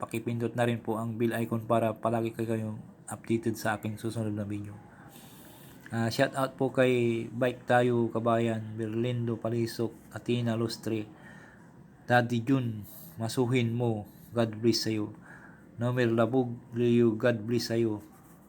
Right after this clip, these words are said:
Mister Bro, Faustino, Gloria, Loren Castillo, God bless sa'yo. Maria Ras, Milo Maranan, Eds Gons, Nalski, Vlog,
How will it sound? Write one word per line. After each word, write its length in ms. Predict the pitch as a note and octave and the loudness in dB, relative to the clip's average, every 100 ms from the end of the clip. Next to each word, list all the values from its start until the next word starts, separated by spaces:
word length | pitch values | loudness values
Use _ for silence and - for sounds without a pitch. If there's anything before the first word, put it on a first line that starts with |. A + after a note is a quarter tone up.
| - - | -20 -12
Mister 320 | A2+ - C3 | -8 -2 0
Bro, 480 | A#2+ C#3+ B2+ A2 - | 0 0 2 0 -4
Faustino, 640 | A2 A#2+ - C3+ C3+ B2+ | -6 -6 -4 0 0 0
Gloria, 560 | A2+ A#2+ B2 A#2+ A2 G#2 - - - - A2 | -2 0 2 2 0 -2 -12 -20 -20 -10 -2
Loren 480 | A#2+ B2+ B2+ A2+ G#2+ | 0 2 0 -4 -6
Castillo, 800 | A2 - B2 B2 A#2 A2 G#2+ - - - - - | -8 -6 -2 2 4 4 0 -8 -20 -20 -20 -10
God 240 | A#2+ B2 A2+ | -2 -2 0
bless 240 | A#2 - | -2 0
sa'yo. 320 | A#2 A#2 G#2 - - - - - - - - - - - | 0 0 -2 -8 -18 -20 -20 -20 -20 -20 -20 -20 -14 -2
Maria 320 | B2+ C3 A#2+ | 2 4 4
Ras, 560 | B2+ B2 - - - - - - - - - - | 4 2 -2 -4 -8 -12 -20 -20 -20 -20 -20 -8
Milo 320 | B2 C3 B2 | -2 2 2
Maranan, 560 | A#2+ B2 B2 B2 A2+ G#2+ - | 2 4 2 2 0 -4 -4
Eds 480 | C3+ A2+ - - | -4 -4 -8 -8
Gons, 640 | A2+ C3 B2 G#2+ - - - - | 0 0 2 -2 -8 -12 -14 -8
Nalski, 640 | B2 B2 A#2+ - A#2+ G#2+ G#2+ - - - - | 0 0 0 0 2 2 -2 -16 -20 -18 -4
Vlog, 320 | A#2 B2 | 0 0